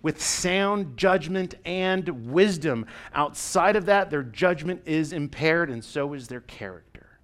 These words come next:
Not greedy.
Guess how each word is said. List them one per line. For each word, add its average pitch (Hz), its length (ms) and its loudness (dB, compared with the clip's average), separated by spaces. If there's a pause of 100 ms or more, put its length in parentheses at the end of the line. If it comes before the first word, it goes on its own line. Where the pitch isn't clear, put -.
(2250)
Not 175 340 2
greedy. 139 600 -4